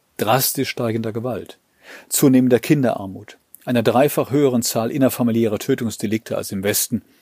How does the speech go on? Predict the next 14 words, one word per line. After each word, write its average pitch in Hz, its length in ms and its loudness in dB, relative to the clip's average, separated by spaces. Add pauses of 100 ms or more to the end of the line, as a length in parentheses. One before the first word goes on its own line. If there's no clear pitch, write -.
(340)
und 135 400 2
dem 117 200 4
um 107 160 -4
vier 139 360 2
Jahre 107 320 0
früher 107 480 -2
liegenden 104 380 -6
Drogeneinstiegsalter 110 1040 0
bei 117 80 -2
Jugendlichen. 98 580 -8 (1160)
Ab - 140 -2
dem 120 140 4
Jahr 107 160 4
zweitausend 110 720 0